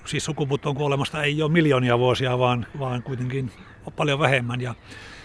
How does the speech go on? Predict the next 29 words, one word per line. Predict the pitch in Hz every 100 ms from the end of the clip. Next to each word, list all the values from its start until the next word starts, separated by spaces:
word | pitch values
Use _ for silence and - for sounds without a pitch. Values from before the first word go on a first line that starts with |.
| -
ja | 156
onhan | 147 143
näitä | 165 127
sitten | 165 170
a-, | 165 165 170
tämmöisiä | 156 151 143 147
aika | 143 147
vastakuolleita, | 147 156 135 135 127 127
niin | 123
kuin | 120 127 - - - -
dodot | 143 135 135 -
tuolla | 139 127 120 - - - - -
Mauritiuksella | 131 123 123 - 147 127
ja, | 123 123 107 -
ja | 127
haastinkotka, | 131 117 143 131 123 - 131 - - - -
joka | 127 139
hyvin | 117 143 135
lyhyessä | 147 131 -
ajassa, | 151 127 127 - 135 - 156 - -
niin | 147 135
kuin | 139
mu-, | 139 139
muuttui | 143 139 139
pikkukotkasta | 143 - 131 135 - - 135
valtavaksi | 139 135 123 120 - 131 131 - -
moalintuja | 139 160 131 131 123 127
tappavaksi | 127 123 131 120 - 135 113 - -
kotkaksi | 151 143 123 - 143